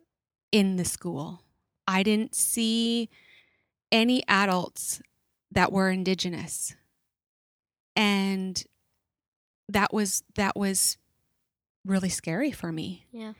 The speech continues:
Speaker 1: And my parents, right from kindergarten, my oldest sister, I always talk about her 'cause she's one of the heroes in my life.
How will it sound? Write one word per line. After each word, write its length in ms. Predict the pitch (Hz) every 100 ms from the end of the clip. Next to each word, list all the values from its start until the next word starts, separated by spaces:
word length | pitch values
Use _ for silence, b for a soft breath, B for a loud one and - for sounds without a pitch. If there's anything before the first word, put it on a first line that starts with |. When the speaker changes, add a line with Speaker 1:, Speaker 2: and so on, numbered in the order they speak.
| B B -
Speaker 1:
And 600 | 226 214 214 214 208 202 - b b b _
my 280 | 214 220 277
parents, 840 | - 247 214 196 - - - - -
right 300 | 190 233 -
from 280 | - 285 254
kindergarten, 760 | - 254 285 226 180 185 185
my 180 | 196 214 -
oldest 360 | 208 233 277
sister, 400 | - 202 - 165 202 -
I 120 | - 196
always 300 | 170 170 -
talk 220 | 151 -
about 160 | 156
her 80 | 151
'cause 140 | 165 165
she's 200 | 160 156
one 160 | 156
of 80 | 156
the 80 | 147
heroes 400 | 165 156 151 156
in 80 | 147
my 140 | 143
life. 280 | 143 160